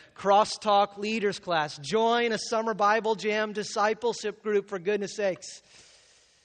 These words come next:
But know this. The study of truth takes time.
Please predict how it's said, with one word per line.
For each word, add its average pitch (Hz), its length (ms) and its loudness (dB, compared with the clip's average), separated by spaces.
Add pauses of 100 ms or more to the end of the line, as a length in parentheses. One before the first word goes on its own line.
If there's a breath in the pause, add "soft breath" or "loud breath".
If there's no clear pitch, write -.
(840 loud breath)
But 180 120 -8
know 240 200 -2
this. 175 240 -6 (2500)
The 175 100 -14
study 254 360 -6
of 170 80 -6
truth 180 340 -12
takes 147 300 -12
time. 117 240 -18